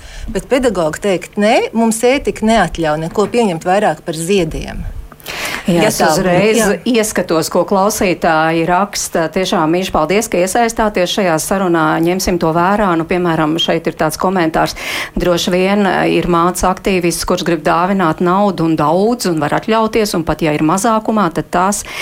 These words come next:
Speaker 2: piespiež, eh, tos, kuri negrib. Eh, tad savukārt Zana raksta: "Manuprāt, apdāvināšana kā tradīcija nāk no padomju okupācijas laika, un tajā laikā bez dāvanas nevarēja dabūt neko,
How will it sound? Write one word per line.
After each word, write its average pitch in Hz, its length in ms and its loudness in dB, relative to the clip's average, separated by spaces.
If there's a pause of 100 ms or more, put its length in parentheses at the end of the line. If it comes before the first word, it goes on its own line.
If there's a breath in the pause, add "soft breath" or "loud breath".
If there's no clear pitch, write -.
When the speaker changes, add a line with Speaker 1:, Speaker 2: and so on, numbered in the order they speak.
(300 loud breath)
Speaker 2:
piespiež, 208 760 0
eh, 156 220 2
tos, 175 360 0
kuri 233 260 0
negrib. 208 560 0
Eh, - 800 -2
tad 151 200 -2
savukārt 156 560 0
Zana 185 380 0
raksta: 185 320 -2
"Manuprāt, 160 500 0
apdāvināšana 156 760 0
kā 151 140 0
tradīcija 160 600 0
nāk 170 260 2
no 156 120 2
padomju 190 560 0
okupācijas 214 640 0
laika, 214 460 0
un 156 120 0
tajā 160 260 0
laikā 156 420 0
bez 147 140 -4
dāvanas 160 480 0
nevarēja 160 380 0
dabūt 165 380 0
neko, 160 580 2